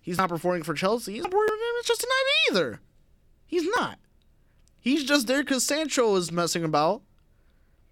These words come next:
And Mister Beyblade Antony, I'm so sick of him.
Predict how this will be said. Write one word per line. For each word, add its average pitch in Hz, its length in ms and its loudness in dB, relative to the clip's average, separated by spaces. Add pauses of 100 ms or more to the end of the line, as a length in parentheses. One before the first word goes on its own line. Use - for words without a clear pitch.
(240)
And 220 180 0
Mister 254 260 2
Beyblade 220 600 2
Antony, 226 540 -2 (1400)
I'm 254 220 2
so 233 180 2
sick 233 320 -2
of 175 160 2
him. 208 400 -2